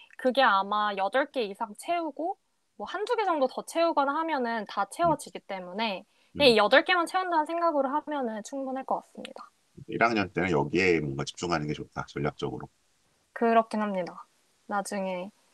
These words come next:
Speaker 1: 근데 또 반대로 이제 졸업할 때 되면은 그
Speaker 2: 음.
Speaker 1: 교양을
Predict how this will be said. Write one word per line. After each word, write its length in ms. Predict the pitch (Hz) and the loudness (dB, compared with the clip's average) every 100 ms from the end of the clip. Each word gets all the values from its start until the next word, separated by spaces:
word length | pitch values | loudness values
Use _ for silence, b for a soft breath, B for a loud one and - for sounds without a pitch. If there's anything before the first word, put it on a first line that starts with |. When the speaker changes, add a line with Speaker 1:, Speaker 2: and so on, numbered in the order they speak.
| _ | _
Speaker 1:
근데 260 | - 262 269 | 6 6 8
또 220 | 339 285 | 8 8
반대로 760 | - 226 233 269 269 269 226 175 - _ _ _ | 4 4 8 10 12 10 10 4 -6 _ _ _
이제 100 | 220 | -2
졸업할 500 | - 277 349 370 349 | 6 8 10 8 6
때 120 | 269 | 2
되면은 720 | 233 202 220 214 208 208 196 - | 2 -6 -4 -4 -4 -4 -6 -6
그 140 | 226 | -8
Speaker 2:
음. 60 | 185 | -2
Speaker 1:
교양을 380 | 226 254 277 | 4 4 6